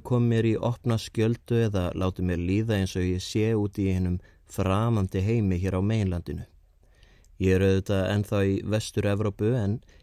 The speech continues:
ég hefði samt sem áður gert mér það í hugarlund að viðbrigðin yrðu meiri. Auðvitað er hitt og þetta sem greinir á milli. Hér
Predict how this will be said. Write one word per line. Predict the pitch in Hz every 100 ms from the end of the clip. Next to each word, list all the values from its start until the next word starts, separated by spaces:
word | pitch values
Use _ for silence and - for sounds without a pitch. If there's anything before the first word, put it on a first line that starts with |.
| -
ég | 113 110
hefði | 131 147
samt | 170 170
sem | 165 139
áður | 110 123 -
gert | 127 127
mér | 131 120
það | 120
í | 110 98
hugarlund | 92 95 95 110 131 98
að | 98 -
viðbrigðin | 110 131 131 98 92 90 90 -
yrðu | 98 104
meiri. | 123 113 82 92 - - _ _ _ _ _ _ - _ - _ -
Auðvitað | 107 110 113 113 104
er | 101 98
hitt | 113 117 -
og | 101
þetta | 113 117 - 135
sem | - 87 - -
greinir | 107 117 92
á | 104
milli. | 123 87 92 - _ _ _ -
Hér | 101 90